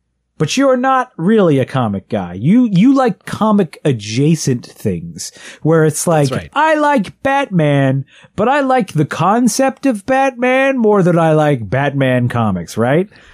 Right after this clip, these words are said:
Speaker 2: <laughs>
Speaker 1: Would, would
Speaker 2: I
Speaker 1: you
Speaker 2: like
Speaker 1: say?
Speaker 2: the movies. I, I like the
Speaker 1: Exactly.
Speaker 2: movies and the T V shows. That's
Speaker 1: Exactly.
Speaker 2: right.
Speaker 1: But you're not gonna turn around and buy an issue of Batman off the shelf, correct?
Speaker 2: A-, absolutely not.
Speaker 1: Correct. So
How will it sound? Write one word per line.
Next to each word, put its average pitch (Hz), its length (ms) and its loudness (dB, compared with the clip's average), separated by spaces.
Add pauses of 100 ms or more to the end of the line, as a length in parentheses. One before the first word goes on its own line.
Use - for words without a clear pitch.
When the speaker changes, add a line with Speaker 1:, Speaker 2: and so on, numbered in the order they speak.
(160)
Speaker 2:
<laughs> 160 120 -4
Speaker 1:
Would, 185 200 2
would 196 120 2
Speaker 2:
I 202 80 2
Speaker 1:
you 208 40 2
Speaker 2:
like 226 80 0
Speaker 1:
say? 226 220 2
Speaker 2:
the 117 80 0
movies. 113 500 -2
I, 180 140 -4
I 175 140 -2
like 247 40 2
the 175 60 2
Speaker 1:
Exactly. 185 320 2
Speaker 2:
movies 202 360 -2
and 180 140 2
the 180 60 0
T 175 220 -4
V 135 180 0
shows. 104 260 -2
That's 208 80 2
Speaker 1:
Exactly. 156 460 0
Speaker 2:
right. 87 200 -6
Speaker 1:
But 170 200 0
you're 180 120 2
not 196 200 0
gonna 196 160 -2
turn 180 180 -2
around 143 320 0
and 135 100 2
buy 123 200 0
an 117 120 2
issue 113 280 -2
of 98 60 -4
Batman 110 440 -2
off 95 200 -6
the - 40 -10
shelf, 95 320 -6
correct? 110 340 -2
Speaker 2:
A-, 113 220 -8
absolutely 131 800 -2
not. 98 240 -6
Speaker 1:
Correct. 160 480 -2
So 143 560 0